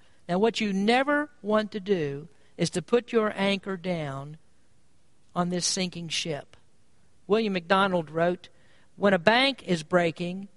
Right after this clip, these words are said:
smart people do not deposit in it. When the foundation is tottering, intelligent builders do not proceed. Concentrating on this world is like rearranging deck chairs on the Titanic."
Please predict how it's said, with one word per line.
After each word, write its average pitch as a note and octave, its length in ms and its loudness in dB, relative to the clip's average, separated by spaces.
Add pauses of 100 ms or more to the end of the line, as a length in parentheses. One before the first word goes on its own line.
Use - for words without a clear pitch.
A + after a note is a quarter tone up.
(100)
smart A3+ 480 0
people F#3+ 280 -2
do F3+ 100 -6
not F#3 220 2
deposit E3 520 -2
in C3 160 -10
it. - 200 -20 (560)
When G3+ 140 4
the G#3 60 2
foundation A#3+ 680 4
is - 160 0
tottering, A3+ 480 4
intelligent G3+ 640 2
builders F#3 420 2
do G3 80 -6
not G3 240 2
proceed. F3+ 680 -2 (540)
Concentrating A3 840 2
on F#3+ 160 2
this G#3+ 280 2
world F#3+ 540 0 (420)
is E3+ 140 -6
like F#3+ 240 2
rearranging G3 760 2
deck G3+ 320 0
chairs D#3+ 640 -4
on E3 160 -6
the D#3+ 100 -6
Titanic." D#3+ 840 -6